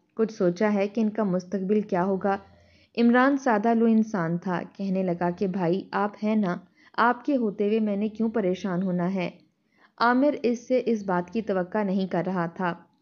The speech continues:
अब वक्त आ गया था कि वो इसे जान छुड़वा ले। कहने लगा कि अब मैं तुम्हें अपने साथ मज़ीद नहीं रख सकता, किसी काम के नहीं हो तुम,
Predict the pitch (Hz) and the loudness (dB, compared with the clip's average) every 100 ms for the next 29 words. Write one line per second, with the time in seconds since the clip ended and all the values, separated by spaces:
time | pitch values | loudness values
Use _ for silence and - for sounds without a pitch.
0 | - 196 185 190 185 175 190 196 170 190 | -4 -2 0 -2 -2 -2 0 0 0 -2
1 | 185 214 202 - 190 208 175 180 170 190 | -2 -2 0 -2 -2 -2 -2 -2 -2 -2
2 | 202 180 170 175 175 - _ _ _ - | -4 -2 0 2 0 -2 _ _ _ 2
3 | 240 269 277 262 254 254 269 240 247 247 | 4 6 6 4 2 4 2 2 0 2
4 | 233 233 240 233 220 214 202 190 196 190 | 2 2 0 0 0 0 0 0 0 0
5 | 180 190 185 170 - 175 175 185 175 - | 0 0 0 -2 -4 -8 -6 -6 -6 -8
6 | _ 240 233 269 269 202 196 214 208 180 | _ -6 0 0 2 0 0 2 2 2
7 | 190 202 180 190 175 | 0 0 0 0 -2